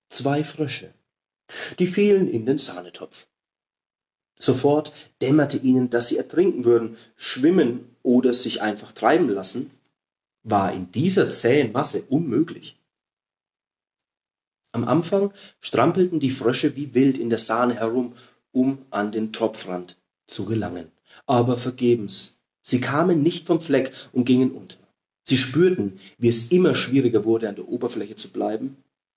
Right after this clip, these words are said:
und Atem zu schöpfen. Einer von ihnen sprach es aus. „Ich kann nicht mehr. Hier kommen wir nicht raus. In dieser Brühe kann man nicht schwimmen. Und wenn ich sowieso sterben muss,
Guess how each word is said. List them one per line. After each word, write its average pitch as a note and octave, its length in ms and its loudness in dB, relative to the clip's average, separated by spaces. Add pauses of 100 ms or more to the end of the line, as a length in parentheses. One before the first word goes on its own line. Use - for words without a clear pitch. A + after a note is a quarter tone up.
(160)
und A2 360 -14
Atem B2+ 420 -8
zu - 140 -8
schöpfen. - 500 -10 (2250)
Einer F2+ 280 -10
von A#2 240 -4
ihnen A#2 340 0 (260)
sprach F2+ 420 -4
es - 220 -8
aus. - 420 -10 (880)
„Ich B2 160 -2
kann C3+ 160 0
nicht C3+ 200 0
mehr. F2+ 260 -4 (1000)
Hier C3+ 200 2
kommen D3 300 4
wir C3+ 120 4
nicht C3+ 220 2
raus. C3+ 340 2 (200)
In B2 120 0
dieser D3+ 240 4
Brühe D3+ 380 2
kann D3 160 -4
man D#3+ 120 4
nicht C3+ 140 -2
schwimmen. D3 400 2 (200)
Und B2+ 140 0
wenn C3+ 100 6
ich C3+ 140 2
sowieso C3 360 2
sterben D3+ 380 4
muss, - 320 0